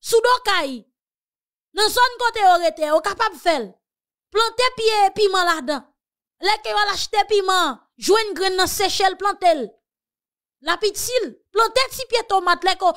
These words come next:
ou coupe tomate là, ou bouquet fait manger. Sécher grenn nan plante la pitil. C'est ça yo pour nous faire, mes chers compatriotes. C'est ça que fait encore une autre fois. Moi, vin encourager nous, mes amis,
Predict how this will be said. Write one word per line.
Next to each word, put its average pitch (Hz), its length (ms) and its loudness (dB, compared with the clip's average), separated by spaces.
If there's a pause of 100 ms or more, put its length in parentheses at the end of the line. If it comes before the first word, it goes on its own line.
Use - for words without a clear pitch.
(120)
ou 403 140 2
coupe 403 320 2
tomate 330 400 -2
là, 349 80 0 (160)
ou 370 240 6
bouquet 349 260 2
fait 311 160 -2
manger. 262 380 -6 (160)
Sécher 403 480 -4
grenn 349 240 -4
nan 320 80 -2
plante 320 320 -4
la 330 140 0
pitil. 381 580 -2 (320)
C'est - 200 -2
ça - 240 -2 (180)
yo 320 120 -2
pour 294 140 -10
nous 277 140 -10
faire, 262 180 -10
mes 254 80 -12
chers 233 240 -18
compatriotes. 220 560 -20 (320)
C'est 330 140 -12
ça 285 160 -10
que - 80 -20
fait 302 220 -2
encore 294 260 0
une 311 180 -2
autre 285 180 -2
fois. 277 280 -4 (280)
Moi, 349 120 0
vin 370 80 -2
encourager 508 880 -2 (120)
nous, 381 120 -12 (240)
mes 349 180 -4
amis, 285 320 -4